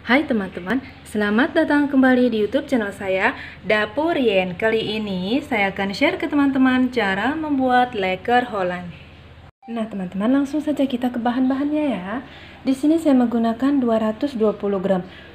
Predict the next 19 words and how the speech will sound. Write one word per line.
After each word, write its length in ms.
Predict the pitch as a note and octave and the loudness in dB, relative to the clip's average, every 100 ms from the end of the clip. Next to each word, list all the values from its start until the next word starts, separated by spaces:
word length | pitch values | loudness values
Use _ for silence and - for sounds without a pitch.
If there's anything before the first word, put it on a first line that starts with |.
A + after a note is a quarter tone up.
| - | -6
tepung 320 | - F#3+ F#3+ | -2 0 0
terigu, 640 | F#3 G#3 G3+ G#3+ B3 F#4 - - - - | 2 2 4 6 6 6 0 -18 -20 -20
seratus 560 | - A#3+ A#3 A3+ D#4 C#4 | -6 -2 -2 0 0 2
lima 320 | A#3 G#3+ G3+ G3+ | 2 2 0 -2
puluh 160 | G3 | -4
gram 240 | F#3 F3+ F3+ - - - - | 0 -2 -2 -8 -20 -20 -12
gula 320 | F#3+ G#3 F#3+ | 0 2 4
halus, 640 | F3+ C4+ D4 G3 A#3 C#4 | 2 2 4 6 6 4
ini 160 | - G3 | -2 -4
tadi 240 | G3 F#3+ | -2 -2
gula 240 | F#3 F#3 F#3+ | 0 -2 -2
pasir 320 | F#3+ B3 A#3+ | -2 0 0
yang 160 | G3 | 0
sudah 160 | G3+ F#3+ | -2 -2
saya 240 | F#3 F#3+ | -2 -2
blender, 400 | F3 F3+ F#3 A3 | -2 -2 0 -2
sudah 160 | A3 F#3+ | 0 0
saya 240 | F#3 F#3 | 0 -4
haluskan. 400 | F#3 F#3+ - B3 | -4 -6 -4 -4